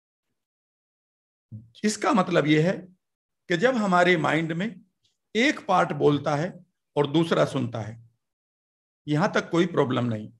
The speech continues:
प्रॉब्लम तब होती है जब हमारे दिमाग में, हमारे मस्तिष्क में एक नहीं हजार आवाजें आने लगती हैं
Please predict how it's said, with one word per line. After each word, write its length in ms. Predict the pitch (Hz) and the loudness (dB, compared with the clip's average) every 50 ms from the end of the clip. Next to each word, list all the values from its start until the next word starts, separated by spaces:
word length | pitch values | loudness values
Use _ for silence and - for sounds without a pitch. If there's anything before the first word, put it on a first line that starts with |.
| _ _ _ _ _ _ _ _ | _ _ _ _ _ _ _ _
प्रॉब्लम 360 | - 151 156 156 170 165 151 135 | 2 2 4 6 6 4 2 2
तब 240 | 147 - 190 196 | 4 4 4 4
होती 360 | 185 156 139 135 - 147 131 123 | 4 2 2 2 0 -2 -2 -2
है 240 | 135 170 - - _ _ _ _ _ _ _ - | -4 -6 -10 -16 _ _ _ _ _ _ _ 0
जब 160 | 117 160 160 | 0 2 2
हमारे 400 | 165 160 165 170 196 240 269 262 | 2 2 2 2 4 4 2 2
दिमाग 380 | 190 156 160 143 131 131 135 127 | 2 2 2 4 4 2 2 2
में, 380 | 120 117 110 113 - - - _ _ _ _ _ _ - | -2 -4 -4 -8 -14 -20 -20 _ _ _ _ _ _ -6
हमारे 380 | 123 135 147 170 196 220 214 | -2 0 2 2 4 4 2
मस्तिष्क 460 | 170 131 131 - - - 226 190 185 - | 2 2 0 -2 -4 -6 -6 -6 -6 -6
में 460 | - 131 120 117 117 - - _ _ _ _ _ _ _ _ _ _ _ _ _ _ - | -8 -8 -8 -8 -10 -16 -20 _ _ _ _ _ _ _ _ _ _ _ _ _ _ 4
एक 240 | 165 196 233 233 220 | 4 4 4 4 2
नहीं 420 | 180 156 143 151 156 156 - - - _ _ _ _ _ _ _ _ _ _ _ - - | 2 2 2 2 0 -2 -6 -14 -20 _ _ _ _ _ _ _ _ _ _ _ -8 -6
हजार 640 | 156 143 151 185 196 214 208 190 147 120 - - _ _ _ _ _ _ _ _ _ _ _ _ _ _ _ _ _ _ _ _ _ _ | -4 0 4 4 6 6 6 4 4 0 -6 -14 _ _ _ _ _ _ _ _ _ _ _ _ _ _ _ _ _ _ _ _ _ _
आवाजें 440 | 127 131 135 143 147 156 170 220 214 | 0 2 4 4 4 4 2 0 -2
आने 320 | 196 135 127 135 147 147 | 0 -2 -2 0 0 0
लगती 360 | 151 147 131 113 117 - 147 139 | 0 -2 -4 -6 -8 -8 -6 -6
हैं 300 | 147 165 175 185 - | -6 -6 -6 -10 -14